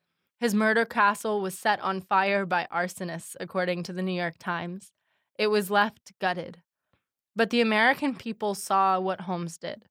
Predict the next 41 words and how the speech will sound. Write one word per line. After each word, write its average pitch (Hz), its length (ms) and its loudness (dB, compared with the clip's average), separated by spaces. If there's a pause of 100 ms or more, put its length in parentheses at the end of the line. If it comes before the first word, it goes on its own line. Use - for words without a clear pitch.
(400)
It 208 140 -2
haunted 214 400 2
them 190 180 -2
all 185 360 2
long 214 280 0
after 214 380 0
he 196 140 -4
was 180 160 -6
hanged 185 340 -2
for - 140 -10
the 175 80 -4
murder 175 360 -2
of 165 200 -8
Benjamin 170 480 -6
Peitzel. 165 560 -8 (680)
His 220 180 0
name 220 340 2
popped 208 320 2
up 208 160 0
in 208 100 0
the 208 80 -2
news 196 260 -4
frequently 214 520 -4
at 214 120 -4
first, 196 560 -4
and 190 280 -4
eventually 190 540 -2
just 196 440 -6
every 208 320 -2
now 180 240 -2
and 165 100 -8
again. 165 400 -8 (420)
People 240 320 2
searched 220 420 -2
for 208 200 -4
leads, 180 540 -4
a 190 120 -2
way 202 180 0
to 208 120 -2
tie 190 380 0
clearly 220 720 -2